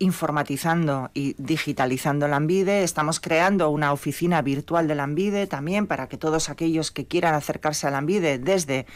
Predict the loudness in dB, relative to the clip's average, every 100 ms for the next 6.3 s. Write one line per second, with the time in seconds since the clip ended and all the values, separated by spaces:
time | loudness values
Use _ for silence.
0 | -20 -12 -6 -4 -2 2 2 2 2 0
1 | 0 0 0 0 -4 -4 -2 2 2 2
2 | -2 -2 0 0 -2 -4 -2 0 0 -2
3 | -4 -14 -20 -12 -8 -6 -2 -2 0 0
4 | 0 -2 -2 0 0 0 0 -2 -2 0
5 | 0 -4 -4 -4 -2 -2 0 0 0 -2
6 | -2 -6